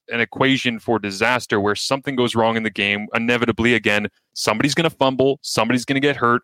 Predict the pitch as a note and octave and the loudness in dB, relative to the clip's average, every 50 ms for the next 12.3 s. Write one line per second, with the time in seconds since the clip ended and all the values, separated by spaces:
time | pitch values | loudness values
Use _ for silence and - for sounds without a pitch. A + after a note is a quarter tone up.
0 | _ _ - - - - B2 A#2 A#2+ B2+ B2 A#2+ - B2+ B2 A#2+ B2 B2+ B2 B2 | _ _ -10 -6 -4 0 0 2 2 2 0 0 0 2 2 2 2 2 2 0
1 | - - - B2 - C3 B2 A#2+ A#2+ - - B2 A#2+ - B2 A#2+ A#2 - A#2+ A2+ | 0 0 -4 -4 -2 0 0 0 0 0 0 -2 -2 0 0 0 0 2 2 2
2 | G#2 G2+ G2 F#2 _ _ _ _ _ _ _ _ _ _ - C3+ C#3 C3+ C3 D#3 | 4 4 2 0 _ _ _ _ _ _ _ _ _ _ -2 -2 0 2 0 0
3 | F3+ - - - - D#3+ D3 D3 C#3 B2+ B2+ C3+ B2+ A2 G#2 G2 - _ _ _ | 0 0 -4 -4 -2 0 0 0 0 0 0 2 2 2 0 0 -4 _ _ _
4 | _ _ _ _ _ _ _ _ _ _ - - - C3+ C3+ D3 E3 D#3+ C#3+ C3 | _ _ _ _ _ _ _ _ _ _ -8 -4 -2 -2 0 0 0 0 0 -2
5 | B2 B2 C3+ D3+ E3+ E3 D3 B2+ - - C3+ C3 A#2 G2+ F2+ G2 G2 _ _ _ | -2 -2 -2 -2 0 0 -2 -2 -2 0 0 0 2 0 0 -2 -6 _ _ _
6 | - - A#2+ A#2+ G#2 A2+ G#2+ G#2+ A#2 B2 C3+ C#3 - C#3+ C3+ B2+ B2 B2+ B2+ A#2+ | -4 -2 -2 -2 -2 -2 -2 -2 -2 -2 -2 -4 -6 -4 -2 0 2 2 0 0
7 | A#2 - - C#3 B2+ B2 A#2+ A2 - G#2 G2 G2 - - C3 A#2 A#2+ A2+ A2+ A#2+ | -2 -2 -2 0 2 2 0 0 2 0 0 0 0 -2 0 0 0 0 0 -4
8 | - - - B2 A2+ G#2+ G#2 A2 A2 A2 G#2+ G#2 G#2 G#2 A2 A#2 A2 - - A#2 | -6 -2 0 2 2 2 0 0 0 0 -2 0 2 2 2 2 2 0 0 -2
9 | G#2 G2+ - - A2+ G#2 G#2 - - B2 C3+ C3 B2+ - - B2 A2+ - - A2+ | -2 -2 0 0 0 0 0 0 2 2 2 2 0 0 -2 -2 -2 0 -2 -2
10 | - - - G#2 G#2 G#2 - - - A2+ A2 G#2 - - B2+ A#2+ A#2 A2+ A2+ G#2 | -2 0 0 0 0 0 -2 -4 -6 -6 -6 -6 -2 0 0 0 2 2 0 0
11 | - A#2 A#2 A2+ A2 G#2+ - - A2+ G2 - A2+ A2+ G2 G2+ F#2 F2 - - - | 2 2 2 2 0 -2 -4 -4 -4 0 0 0 2 2 0 -2 -2 -4 -6 -6
12 | G2 F2+ E2 D2 - | -4 -4 -4 -6 -8